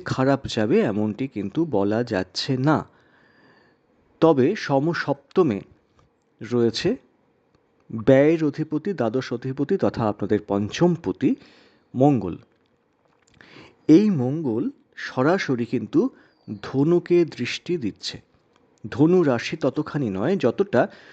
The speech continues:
ধনু লগ্নের যারা জাতক, যাদের মধ্যে একটু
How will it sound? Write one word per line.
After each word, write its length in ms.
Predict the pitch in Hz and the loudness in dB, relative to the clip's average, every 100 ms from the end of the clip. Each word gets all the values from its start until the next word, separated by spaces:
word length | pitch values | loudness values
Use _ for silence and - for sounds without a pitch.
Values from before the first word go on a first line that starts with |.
| - _ - | -20 _ -16
ধনু 420 | - 143 175 196 | -4 0 2 4
লগ্নের 540 | 175 127 127 147 165 151 | 4 2 0 -2 -2 -2
যারা 320 | 123 117 120 - - 107 | -2 -2 -2 -4 -6 -8
জাতক, 520 | 110 95 135 - - - _ _ _ _ _ - | -8 -4 -4 -4 -10 -20 _ _ _ _ _ -12
যাদের 400 | 110 127 120 135 | 0 4 4 2
মধ্যে 460 | 135 123 - 135 120 | 0 -4 -2 -2 -2
একটু 240 | 110 123 | -4 -6